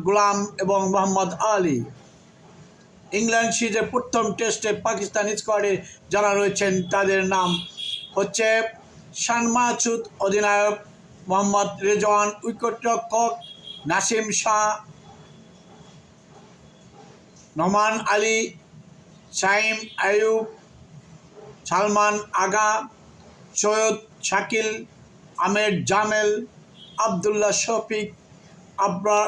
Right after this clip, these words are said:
আহমেদ, বাবর আজম, মীর হামজা, মোহাম্মদ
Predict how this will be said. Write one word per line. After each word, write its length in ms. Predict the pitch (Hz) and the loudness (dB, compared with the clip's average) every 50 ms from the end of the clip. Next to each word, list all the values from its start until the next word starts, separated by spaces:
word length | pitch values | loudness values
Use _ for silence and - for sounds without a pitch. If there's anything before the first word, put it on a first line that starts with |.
| - - | 0 0
আহমেদ, 540 | 196 190 190 202 202 202 202 202 196 196 196 - - - - - - - - - - - - | 0 0 0 0 0 0 0 0 0 0 -2 -6 -12 -20 -20 -20 -20 -20 -20 -20 -20 -16 -8
বাবর 440 | 143 143 175 190 185 190 202 202 196 - - - 185 196 | -2 0 0 2 2 2 2 2 0 -2 -2 0 0 2
আজম, 340 | 202 185 165 202 196 190 190 190 196 - - - - - - - - - - - - - - - - - - - - - - - - | 2 2 2 2 2 0 0 -2 -4 -8 -12 -20 -20 -20 -20 -20 -20 -20 -20 -20 -20 -20 -20 -20 -20 -20 -20 -20 -20 -20 -20 -12 -6
মীর 300 | 156 165 190 202 202 202 196 185 | -2 0 2 2 2 2 2 0
হামজা, 520 | - 170 190 202 208 202 180 196 196 190 190 - - - - - - - - - - - - - - - - | 0 0 0 0 0 2 2 2 4 2 2 0 -4 -8 -14 -20 -20 -20 -20 -20 -20 -20 -20 -20 -20 -12 -4
মোহাম্মদ 500 | 165 180 196 202 196 190 190 185 185 | 0 0 2 2 2 2 2 2 0